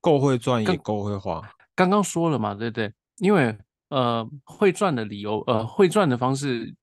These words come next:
Speaker 2: 呃，成因不是只有这样子看，可是会花的成因绝对是可以这样看嘛，对不对？所以
Speaker 1: 嗯。
Speaker 2: 他是不是因为很爱花，所以必须得很会赚？这不好说。
Speaker 1: 哦，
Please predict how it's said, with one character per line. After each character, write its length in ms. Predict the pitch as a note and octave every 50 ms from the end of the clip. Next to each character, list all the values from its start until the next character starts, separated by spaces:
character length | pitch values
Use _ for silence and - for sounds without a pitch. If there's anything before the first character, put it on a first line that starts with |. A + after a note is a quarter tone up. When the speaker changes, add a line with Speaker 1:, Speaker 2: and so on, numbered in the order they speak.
| _ _ _ _
Speaker 2:
呃， 240 | - A#2+ A2+ A2 G#2+
成 200 | G#2 - A#2+ A2
因 280 | A#2 B2 A#2+ C3 C3 B2 -
不 80 | - B2
是 120 | A#2 C#3+
只 140 | B2 A#2 B2
有 80 | A2 G#2
这 160 | A2 - A#2
样 100 | G#2 G2+
子 140 | - - -
看， 220 | - - A#2 G#2+ - - - - - _
可 100 | - -
是 180 | C#3+ - G3+ E3+ - - _ _
会 180 | _ - C4+ A#3+
花 300 | E3 - - G3+ G3 G3
的 80 | F3 D#3+
成 180 | - - A2+
因 160 | A#2+ C#3 D3+
绝 160 | D3 - - G#2+
对 140 | D#3 D#3
是 100 | B2+ A#2 A#2
可 140 | - - A#2+
以 60 | A2+
这 140 | - - A2
样 100 | G2+ G2+
看 180 | - - A#2 A2
嘛， 100 | - F#2
对 120 | F2+ - -
不 40 | -
对？ 100 | A#2+ -
所 160 | - - B2+
以 100 | A#2 - - - -
Speaker 1:
嗯。 160 | C3+ A#2+ A2
Speaker 2:
他 100 | - G#3
是 140 | G3 - G3+
不 60 | E3+
是 120 | E3 F#3 E3+
因 80 | F3
为 180 | F#3 E3+ C#3 - - - _ _ _ _ _ _ _ _ _ _ _ _ _ _ _
很 200 | - - G#2 G#2+
爱 140 | B2 B2
花， 260 | G#2 - - A2+ G#2 G#2+
所 200 | A2 - C3+ B2
以 20 | A2 -
必 140 | - E3+ D3
须 260 | C3 - - C#3 C#3+
得 240 | C#3 - - G#2+ G#2+
很 220 | G#2 - - - F#2+
会 220 | - - A2+ G2+
赚？ 240 | - - A#2 G2+ F#2+ - _ _ _ _ _ _ _
这 100 | - A#2+
不 80 | A2+
好 140 | B2 G#2 F#2+
说。 260 | F#2 - A2 G#2 G#2 - _ _ _ _ _
Speaker 1:
哦， 340 | - A2+ A2+ A2+ F2+ B2+ -